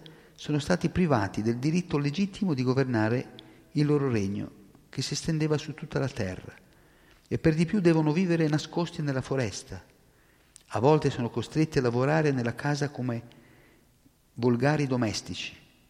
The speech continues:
Benché sul piano materiale questi segni siano di cattivo augurio, è certamente meraviglioso vedere che nonostante tutti questi ostacoli, i Pandava non hanno perso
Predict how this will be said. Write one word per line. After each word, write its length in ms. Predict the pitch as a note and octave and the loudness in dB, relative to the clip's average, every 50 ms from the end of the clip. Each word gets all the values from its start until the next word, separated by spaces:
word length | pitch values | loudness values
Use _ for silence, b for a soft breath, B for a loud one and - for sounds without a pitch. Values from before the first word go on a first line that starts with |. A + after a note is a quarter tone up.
| b b b b b b b b b b b b b b _ _ | b b b b b b b b b b b b b b _ _
Benché 540 | _ - - C3 A#2 C3+ C#3 C#3 C#3 - G#3+ | _ -20 -10 -4 0 0 0 0 2 2 0
sul 200 | G3 - D3 B2 | 0 0 -4 -4
piano 240 | - E3 E3+ D#3+ D3+ | 0 2 2 2 2
materiale 680 | C#3 C3+ B2 - B2+ B2 B2+ A#2+ A2+ G#2 F#2+ F#2+ G2 G2 | 2 0 2 2 2 2 2 2 2 0 -2 -4 -4 -4
questi 300 | - A#2 A2 - - G2 | -4 -6 -6 -6 -6 -8
segni 420 | - - - E3 C#3+ A#2 G#2+ G2+ | -6 -2 0 0 0 0 -2 -4
siano 400 | - - - - D3 C#3 B2+ A2+ | -4 -4 -2 0 0 0 0 -2
di 100 | G#2+ A2 | -4 -4
cattivo 360 | - - A2 - - C3+ B2+ | -4 -4 -4 -2 0 0 2
augurio, 540 | A#2+ A2+ A#2 C#3 D#3+ E3+ F3+ F#3 G3+ F#3+ - B B B B B B B B B | 2 0 0 -2 -2 -2 0 -2 -2 -4 -6 B B B B B B B B B
è 80 | B - | B -8
certamente 540 | - - D3 C#3 - D3 E3 F3+ E3+ - E3 | -4 -2 -2 0 2 2 2 2 2 2 2
meraviglioso 840 | C#3 C3+ B2+ B2 B2 B2+ C3+ D3 F3 E3+ C3+ G2+ F#2+ G2+ F#2 F#2+ - B B B B B B B | 2 2 2 2 2 0 2 4 4 4 4 2 0 -4 -8 -8 -10 B B B B B B B
vedere 460 | - A2 A#2+ A#2+ C#3 D3+ D3 B2 A2 | 0 2 4 6 6 6 6 6 4
che 140 | G#2 - A2+ | 2 0 -2
nonostante 680 | A2+ A2+ A2 G#2 - - - - E3 E3 D3+ C3 B2 - | -2 -2 -2 -2 -4 -4 0 2 4 4 4 2 -2 -2
tutti 280 | - F#3 F3+ - - B2+ | -2 -2 -4 -2 -4 -4
questi 240 | - B2 - - | -4 -4 -4 -4
ostacoli, 600 | A2+ - - - - D#3+ D#3+ - - E3+ E3 F3+ F3 - B B B B B B B B | -6 -8 -6 -2 0 0 0 0 -2 -4 -2 -4 -4 -6 B B B B B B B B
i 120 | - D#3 | -6 -6
Pandava 580 | - - F3 F3+ F#3+ F#3+ F3+ F#3+ F#3 F#3+ F#3 E3+ - B B B B B B B B | -2 0 2 2 4 4 4 2 2 2 0 -2 -6 B B B B B B B B
non 200 | C#3+ D3 D3+ D#3+ | 0 2 4 6
hanno 180 | D#3+ D#3+ E3 | 6 4 4
perso 580 | D#3+ D#3+ C3+ G#2 F#2+ F2+ - - - - - - | 2 0 -2 -2 -2 -4 -8 -6 -4 -4 -4 -6